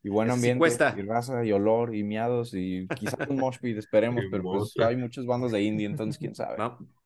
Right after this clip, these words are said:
Speaker 2: vamos a maicear a los, a los jurados o a los jueces de ese, de ese
Speaker 1: <laughs>
Speaker 2: certamen para ver si, si
Speaker 1: A
Speaker 2: nos podemos ahí
Speaker 1: huevo.
Speaker 2: colar en, en los, los primeros sitios, cabrón, que creo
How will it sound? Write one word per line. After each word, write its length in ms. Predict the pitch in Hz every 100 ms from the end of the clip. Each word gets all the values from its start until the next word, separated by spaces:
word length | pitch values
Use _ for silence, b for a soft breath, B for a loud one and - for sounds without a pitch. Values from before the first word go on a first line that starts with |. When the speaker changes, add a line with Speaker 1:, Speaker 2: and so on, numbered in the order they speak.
| -
Speaker 2:
vamos 300 | 131 143 165
a 80 | 151
maicear 440 | 139 127 143 147
a 60 | 156
los, 460 | 156 127 - -
a 80 | 98
los 180 | 123 113
jurados 560 | - 123 127 143 143 127
o 40 |
a 20 |
los 140 | 117 -
jueces 380 | 139 135 135
de 60 | 131
ese, 160 | 127 139
de 1080 | 131 123 113 107 101 101 101 95 92 -
ese 100 | 120
Speaker 1:
<laughs> 280 | 123 127 135
Speaker 2:
certamen 360 | 123 123 139 147
para 160 | 117
ver 240 | 110 110 107
si, 640 | - - - 117 101 98
si 40 | 98
Speaker 1:
A 40 |
Speaker 2:
nos 120 | 92
podemos 340 | 90 110 117 127
ahí 40 |
Speaker 1:
huevo. 80 | 113
Speaker 2:
colar 340 | 101 110 107 110
en, 220 | 107 101
en 100 | 107
los, 140 | 101
los 180 | - 127
primeros 320 | - 104 117
sitios, 320 | 120 120 113 -
cabrón, 220 | 95 95
que 120 | 98
creo 300 | 117 131 127